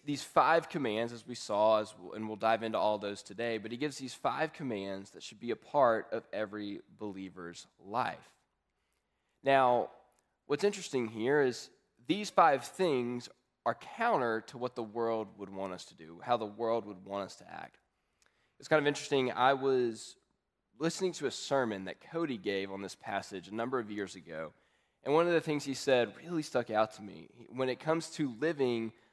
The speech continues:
like this, living in this way, when we live like Christ, when we live our lives in such a way that we are honoring the Lord and trying to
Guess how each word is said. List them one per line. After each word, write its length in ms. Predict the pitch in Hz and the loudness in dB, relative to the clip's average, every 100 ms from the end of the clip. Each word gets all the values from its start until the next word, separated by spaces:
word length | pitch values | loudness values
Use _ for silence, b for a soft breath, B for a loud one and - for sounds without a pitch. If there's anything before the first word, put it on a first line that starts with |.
| b - | b -4
like 360 | 113 139 - | 0 0 -4
this, 300 | 78 87 - 180 | -6 -6 -4 -2
living 300 | 131 139 131 | 0 2 0
in 160 | 110 | 0
this 240 | 120 - 90 | -2 -4 -8
way, 320 | 71 73 101 - _ _ _ _ _ _ _ _ _ _ _ _ _ _ _ _ _ _ - | -6 -4 -6 -14 _ _ _ _ _ _ _ _ _ _ _ _ _ _ _ _ _ _ -4
when 160 | 135 | 0
we 120 | 139 | 0
live 400 | 131 123 151 180 170 131 | 0 2 2 2 -2 4
like 280 | 131 117 - | 4 4 -6
Christ, 680 | - 117 113 110 - - _ _ | -2 2 4 2 -8 -16 _ _
when 140 | 117 | -6
we 120 | 110 110 | -6 -4
live 260 | 123 135 | -2 2
our 120 | 135 | 2
lives 320 | 123 113 110 104 | 2 2 0 -4
in 80 | |
such 160 | 110 - | -16 -20
a 40 | |
way 340 | 101 101 98 98 | -14 -10 -8 -8
that 220 | 95 73 | -8 -10
we 140 | 101 | -8
are 240 | 92 87 - - | -6 -6 -8 0
honoring 460 | 123 113 107 104 | 0 0 -4 -8
the 240 | 92 92 104 | -12 -12 -8
Lord 400 | 101 85 87 110 _ _ _ - | -6 -6 -8 -14 _ _ _ -18
and 140 | 92 | -16
trying 300 | - 123 120 | -2 0 0
to 160 | 117 | -2